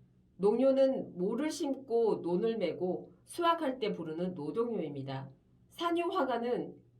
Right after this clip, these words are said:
충남 무형문화재 제사 호로 지정되어 있습니다. 산유화가는 백제의 노래입니다. 조선 중기에 중보 동국 문헌비고 제이백사십육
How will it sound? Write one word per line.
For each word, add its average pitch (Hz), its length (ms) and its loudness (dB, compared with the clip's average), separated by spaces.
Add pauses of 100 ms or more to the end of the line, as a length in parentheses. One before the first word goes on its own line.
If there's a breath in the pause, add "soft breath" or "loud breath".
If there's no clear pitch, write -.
(180)
충남 320 540 2
무형문화재 196 920 2
제사 180 460 -2
호로 226 360 0
지정되어 185 640 -4
있습니다. 151 680 -8 (420)
산유화가는 254 960 0
백제의 240 500 0
노래입니다. 190 680 0 (520)
조선 269 420 2
중기에 226 720 0 (420)
중보 269 580 2
동국 233 600 -2
문헌비고 220 960 0 (260)
제이백사십육 214 1500 -2